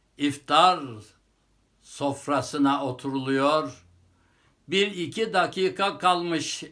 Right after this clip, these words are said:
ezan bekleniyor, iftar topu bekleniyor. İşte o esnada herkes gönülden ihlas ile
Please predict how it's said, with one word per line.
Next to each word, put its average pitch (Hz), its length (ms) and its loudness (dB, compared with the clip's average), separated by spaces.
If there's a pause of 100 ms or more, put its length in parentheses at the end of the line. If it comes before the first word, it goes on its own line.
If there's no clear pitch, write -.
ezan 160 640 2
bekleniyor, 151 1080 0 (400)
iftar 160 600 0
topu 156 400 -4
bekleniyor. 156 1000 -2 (580)
İşte 170 420 -4
o 185 300 0
esnada 143 1040 0 (120)
herkes 170 1120 -4
gönülden 165 840 -2
ihlas 180 920 2
ile 151 540 -2